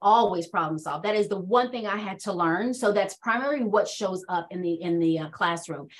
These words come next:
So we teach you how to avoid that problem solving need and, um, lean more into converting what you really want to say in a leading way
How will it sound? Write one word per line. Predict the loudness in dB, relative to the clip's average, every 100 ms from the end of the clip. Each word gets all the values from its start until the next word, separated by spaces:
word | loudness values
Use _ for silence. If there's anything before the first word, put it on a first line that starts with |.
| -10
So | 2 6
we | 6
teach | 4 -4 -2
you | -4
how | -4 -4 2 4 6 4
to | 0 -4
avoid | 0 0 0 2 2 2
that | -2 -2
problem | 0 0 -2
solving | -6 0 0 0 -2 -2
need | -2 0 0 -2 -8 -18 -14 -4
and, | 0 2 2
um, | 2 2 2
lean | 2 2 0 -4
more | 2 4 4
into | 0 -4 -6 -4 -4
converting | -2 -2 -2 0 2 4 2 2
what | 0 0
you | -4 -6
really | -2 0 0
want | 0 0 -2
to | -4 -8
say | -4 -2 -2 -2 -2 -4 -8 -2
in | 0
a | 2 2
leading | 0 0 0
way | 0 0 0 -4